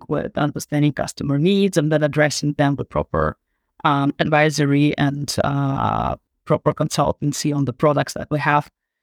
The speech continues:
So to achieve that, uh, we do need data insights,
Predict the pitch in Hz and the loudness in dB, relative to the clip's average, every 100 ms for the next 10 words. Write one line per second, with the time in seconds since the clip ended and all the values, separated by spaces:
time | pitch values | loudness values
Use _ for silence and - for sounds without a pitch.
0 | _ - - 196 202 202 _ _ _ _ | _ -4 0 2 0 -6 _ _ _ _
1 | - 220 190 - 254 180 202 190 156 185 | -2 0 0 0 0 0 0 4 2 0
2 | - - - 165 165 - 180 190 185 190 | -4 -4 0 2 2 0 -2 -2 0 0
3 | 196 180 180 175 170 175 170 156 165 165 | 2 2 0 0 0 0 -2 0 2 2
4 | - 147 160 | 0 -2 -2